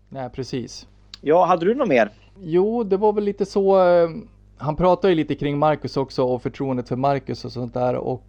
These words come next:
Speaker 1: de är ju, ja, så föga överraskande, så vad ska han annars säga liksom, så har man ju naturligtvis fullt förtroende för Marcus. Eh,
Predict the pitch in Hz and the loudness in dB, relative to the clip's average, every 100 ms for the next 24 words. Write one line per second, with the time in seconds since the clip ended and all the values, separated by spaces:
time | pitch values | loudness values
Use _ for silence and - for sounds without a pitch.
0 | - 147 165 151 151 143 135 135 127 120 | -2 0 2 4 4 4 4 4 2 -2
1 | 113 - - - 131 127 175 - 143 165 | -8 -14 -20 -16 -10 -2 -2 0 0 4
2 | 151 151 147 147 165 165 139 127 123 131 | 4 6 4 6 4 2 -4 -2 -2 -2
3 | 127 - 131 131 127 127 127 131 - 135 | -4 -2 -2 -2 -2 0 0 -2 0 2
4 | 147 139 120 - 120 127 123 127 127 123 | 2 2 -2 -10 -8 -6 -2 0 0 -2
5 | 123 123 120 - 120 - 123 - 123 - | -4 -6 -8 -8 -12 -10 -10 -10 -12 -8
6 | 123 123 123 127 147 143 - - - 123 | -6 -4 -6 -4 -4 -4 -6 -14 -10 -6
7 | 113 113 | -6 -8